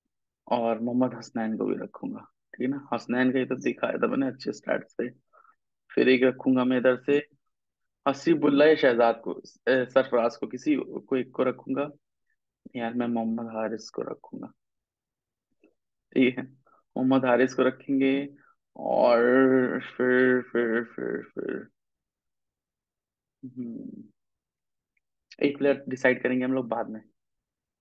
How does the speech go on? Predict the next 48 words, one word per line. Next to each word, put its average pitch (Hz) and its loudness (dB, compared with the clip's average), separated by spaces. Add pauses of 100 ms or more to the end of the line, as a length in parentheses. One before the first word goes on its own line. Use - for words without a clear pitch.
(140)
ठीक 135 4
है। 139 2 (320)
तो 127 2
फिलहाल 127 4
ये 139 8
हो 127 2
गए 127 0
हमारे 123 -2
दस 123 -4
player। 143 -2
ग्यारहवाँ 120 2
player 123 -6
हम 117 -10
बताएंगे 117 -4 (840)
toss 107 0
के 131 2
बाद 120 0
आपको। 135 0 (220)
Toss 117 -4
के 131 -4
बाद 117 -2 (300)
जो 123 -10
है, 113 -6
जब 113 -4
team 120 -2
आ 123 0
जाएगी 117 0
तब 123 2
पूरी। 143 2 (320)
फिलहाल 123 6
हमारी 113 -2
ये 117 0
team 131 0
है, 135 -2 (320)
इसमें 123 -4
captain, 117 -2
vice 117 -2
captain 117 -4
बता 117 6
देता 120 4
हूँ 120 2
आपको 120 -4
सीधा 120 0
सीधा, 120 -2
चार 113 -2
option 110 -8
रहेंगे 117 -8
मेरे। 120 -4